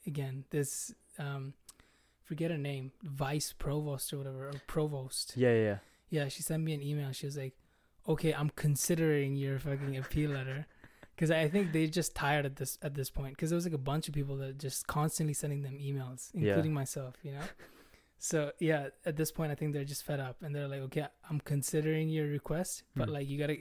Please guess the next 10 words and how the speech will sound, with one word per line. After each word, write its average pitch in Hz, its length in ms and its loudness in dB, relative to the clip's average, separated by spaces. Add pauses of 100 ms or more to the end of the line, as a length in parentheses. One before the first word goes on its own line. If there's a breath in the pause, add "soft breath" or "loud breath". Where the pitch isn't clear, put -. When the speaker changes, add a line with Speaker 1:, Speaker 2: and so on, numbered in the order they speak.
Speaker 1:
you 151 140 -2
gotta 143 120 -4
answer 147 240 -2
another 143 260 -4
question. 139 380 -6
What 147 200 -2
other 151 360 0 (400 soft breath)
medical 143 680 -2 (220 soft breath)
procedures 147 640 -2
or, 139 480 -4